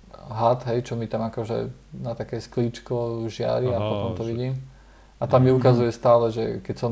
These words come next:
Speaker 1: nie-, pri niekom príliš blízko, že sa lepím, tak mi to ukáže, že červené, hej, že vzdial sa a tak
Speaker 2: Hej,
Speaker 1: ďalej.
Speaker 2: hej.
Speaker 3: Jasné,
Speaker 2: Ok.
Speaker 3: ale to máš pomôcku, ale bez tej
Speaker 1: Áno.
Speaker 3: pomôcky asi by si to nedal.
Speaker 2: Možno
Speaker 3: Mhm.
Speaker 2: rok
Speaker 1: Asi.
Speaker 2: budeš, vieš,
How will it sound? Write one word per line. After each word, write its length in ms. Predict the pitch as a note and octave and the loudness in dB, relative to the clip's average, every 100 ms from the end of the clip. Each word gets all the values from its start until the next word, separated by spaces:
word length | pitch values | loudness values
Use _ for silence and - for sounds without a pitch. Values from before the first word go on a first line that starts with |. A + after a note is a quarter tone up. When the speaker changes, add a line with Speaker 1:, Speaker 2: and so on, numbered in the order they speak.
| A2+ | -4
Speaker 1:
nie-, 320 | A2+ A#2+ A#2 | -6 -4 -4
pri 160 | - A#2 | 0 0
niekom 240 | A2+ A#2 | 0 -4
príliš 300 | A2 A#2 G#2+ | 0 0 0
blízko, 480 | A2+ A2+ A2+ - A2+ | 0 0 -2 -4 -4
že 80 | G#2+ | -4
sa 160 | A2+ | -4
lepím, 320 | A2 A2 A#2 G#2+ | -4 -4 -6 -6
tak 160 | G#2+ | -6
mi 80 | G#2+ | -6
to 100 | A2 | -6
ukáže, 300 | G#2+ A2 G#2+ | -6 -6 -8
že 100 | A2+ | -12
červené, 680 | - B2+ A2 A2 A2 G#2+ A#2 | -8 -6 -4 -4 -6 -8 -10
hej, 80 | A2+ | -10
že 100 | A#2+ | -10
vzdial 320 | A2 A2+ A2+ A2 | -10 -8 -6 -8
sa 160 | - | -10
a 80 | A2+ | -12
tak 140 | F#2+ F2 | -10 -8
Speaker 2:
Hej, 60 | |
Speaker 1:
ďalej. 200 | F2 F2 | -8 -10
Speaker 2:
hej. 140 | F2+ F#2+ _ _ - _ A2+ | -12 -16 _ _ -20 _ -12
Speaker 3:
Jasné, 260 | A2+ G#2+ G#2+ | -10 -10 -10
Speaker 2:
Ok. 80 | G#2 | -8
Speaker 3:
ale 140 | A#2+ | -6
to 120 | B2 | -4
máš 200 | C#3+ C3 | -4 -4
pomôcku, 560 | - D3 D3 D3 - - | -2 -2 0 -2 -4 -8
ale 160 | G#2+ A2 | -8 -6
bez 220 | A#2 A#2 | -6 -6
tej 160 | A#2+ | -8
Speaker 1:
Áno. 260 | - D3 A2+ | 0 2 2
Speaker 3:
pomôcky 220 | A2 B2 | -2 -4
asi 240 | A#2 G#2+ A#2 | -4 -4 -8
by 140 | G#2+ | -8
si 180 | - A2 | -10 -12
to 140 | - A2 | -10 -10
nedal. 380 | G#2 G2 G2 - - - - _ - | -8 -10 -12 -16 -20 -20 -20 _ -10
Speaker 2:
Možno 280 | G2+ F#2+ F#2+ | -8 -6 -4
Speaker 3:
Mhm. 260 | F#2 F#2 | -2 -2
Speaker 2:
rok 160 | G2+ G#2+ | 0 -2
Speaker 1:
Asi. 80 | G#2 | -2
Speaker 2:
budeš, 280 | G2+ F#2+ F#2 - | -4 -4 -4 -8
vieš, 240 | - F2+ | -10 -10